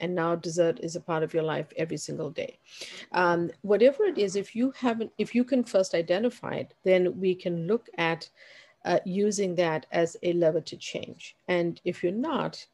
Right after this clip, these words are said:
it becomes harder, and the discussion is somewhat longer. So the plans tend to be very personalized. They tend to be based on what a person is willing to do.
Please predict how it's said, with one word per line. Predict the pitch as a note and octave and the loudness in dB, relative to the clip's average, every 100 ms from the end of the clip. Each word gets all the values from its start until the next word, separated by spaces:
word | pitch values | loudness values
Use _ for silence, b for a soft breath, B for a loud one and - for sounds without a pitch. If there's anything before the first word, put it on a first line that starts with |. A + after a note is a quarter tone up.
| _ _ _ _ - | _ _ _ _ -4
it | G3 | 0
becomes | F#3 F#3 D#3+ D#3+ | -2 0 -2 -2
harder, | - - - | -6 -6 -2
and | - E3+ - F3+ | -2 -2 -4 -4
the | |
discussion | F#3+ A#3 A#3 - G3+ F3+ | -4 -2 -4 0 0 0
is | E3+ | -4
somewhat | E3+ D#3 C3 | -4 -4 -4
longer. | C#3 C3+ - | -4 -4 -4
So | E3 - F#3+ | -4 0 2
the | F3+ | 2
plans | F#3+ A#3 C4+ G4 - - | -2 -4 -2 -2 -8 -4
tend | A3+ G#3+ | -2 -2
to | G3+ | -2
be | F#3 | -4
very | E3+ F3 E3 | 0 4 4
personalized. | G3+ E3 D3+ - B2+ C3 A#3+ - - B B B B B _ | 2 -2 -4 -4 -8 -6 -8 -12 -20 B B B B B _
They | F#3+ | -2
tend | - - A3 | 0 0 0
to | C#4 | 0
be | C#4+ C#4 | -2 -2
based | - E3 D3 - - - _ | 2 2 2 -6 -12 -18 _
on | - F#3 F3 F3+ F3 | -2 0 0 -2 -4
what | F3+ F#3 - | 2 2 2
a | G#3 | -6
person | - F#3 D#3+ E3 | -2 -2 -2 -6
is | D#3+ F3 | -6 -4
willing | D3 D3 | -4 -4
to | - | -8
do. | E3+ D3 - | -8 -8 -8